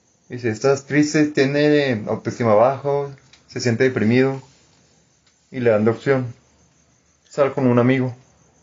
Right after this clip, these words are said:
Dijo, "No tiene amigos porque solo se fue, solo estuvo estudiando". No tuvo el tiempo, no administró un, ese momento, ese pequeño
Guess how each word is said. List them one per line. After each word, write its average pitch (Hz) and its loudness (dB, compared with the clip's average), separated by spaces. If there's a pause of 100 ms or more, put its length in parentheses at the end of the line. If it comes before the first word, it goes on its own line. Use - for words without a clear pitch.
Dijo, - -8
"No 127 0
tiene 147 2
amigos 151 0
porque 110 0 (260)
solo 117 -2
se 120 -6
fue, 110 -2
solo 123 0
estuvo 123 0
estudiando". 123 0 (1500)
No 135 -4
tuvo 151 2 (540)
el 117 -2 (480)
tiempo, 156 0
no 147 2
administró 151 0
un, 151 -2
ese 147 -2
momento, 156 0
ese 156 -6
pequeño 151 -2